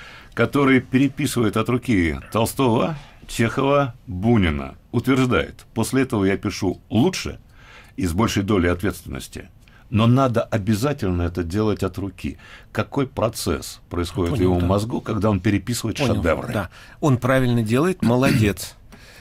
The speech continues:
Speaker 2: Могу сказать, что да, действительно, на мозг это влияет, потому что у нас, когда мы читаем глазами, у нас используется в основном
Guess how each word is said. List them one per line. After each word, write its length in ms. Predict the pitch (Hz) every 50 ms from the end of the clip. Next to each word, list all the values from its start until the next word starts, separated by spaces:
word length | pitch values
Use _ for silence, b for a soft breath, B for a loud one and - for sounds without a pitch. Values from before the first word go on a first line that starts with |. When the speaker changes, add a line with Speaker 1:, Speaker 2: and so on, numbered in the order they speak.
| B B
Speaker 2:
Могу 240 | - 117 110 117 131
сказать, 360 | - - - 120 107 117 107
что 220 | - - - 120 113
да, 200 | 107 117 127 156
действительно, 720 | 147 151 143 - - - 117 110 104 - - 107 107 110
на 120 | 110 113 110
мозг 320 | 117 127 131 - - -
это 180 | 110 - 120 107
влияет, 380 | 110 113 117 113 98 90 -
потому 340 | - - - - 110 113 107
что 200 | 98 - - -
у 20 | 139
нас, 180 | 175 208 208
когда 240 | - - 113 110 117
мы 120 | 117 117 113
читаем 360 | - - - - 127 123 123
глазами, 540 | - 69 - 165 190 240 277 254 196 127 - B B B B B B B B
у 60 | -
нас 160 | 175 208 196
используется 600 | - - - 165 175 170 147 139 131 120 - 135
в 40 | 123
основном 520 | 110 - 131 127 127 147 156 156 151 143